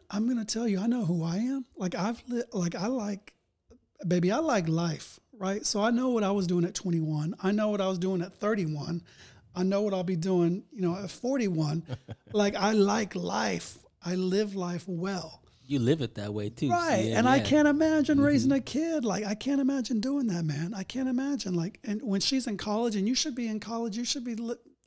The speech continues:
Speaker 1: baby, live your life. 'Cause when I was in college, it took me six whole years,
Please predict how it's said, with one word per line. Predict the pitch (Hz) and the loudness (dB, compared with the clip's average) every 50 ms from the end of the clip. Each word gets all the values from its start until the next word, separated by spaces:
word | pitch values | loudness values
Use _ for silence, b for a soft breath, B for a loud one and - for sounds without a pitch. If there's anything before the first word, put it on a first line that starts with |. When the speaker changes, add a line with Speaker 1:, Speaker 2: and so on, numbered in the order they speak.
| _ _ - | _ _ -8
Speaker 1:
baby, | 208 233 220 208 | -6 -4 -2 -2
live | 190 180 208 233 285 277 208 | -2 -2 -2 -2 -2 -4 -2
your | 196 202 180 | -2 -2 0
life. | 170 165 160 170 190 220 220 147 143 - - - _ _ _ _ _ | 0 -2 -2 -4 -4 -4 -6 -6 -8 -10 -16 -20 _ _ _ _ _
'Cause | - 185 160 | -6 -4 -2
when | 196 196 202 | -2 0 0
I | 214 247 | 0 0
was | 262 262 254 | 0 -2 -2
in | 233 214 | -4 -4
college, | - 226 202 196 190 180 170 - | -2 0 0 0 0 -2 -2 -4
it | - | -6
took | - 214 208 170 | -6 -6 -4 -2
me | 202 185 170 | -2 -2 0
six | 147 - - - 240 240 - - - | 0 -2 -2 -4 -4 -4 -4 -4 -2
whole | - 214 185 180 | 0 2 2 2
years, | 180 165 156 147 139 139 131 | 2 2 2 0 0 -2 -4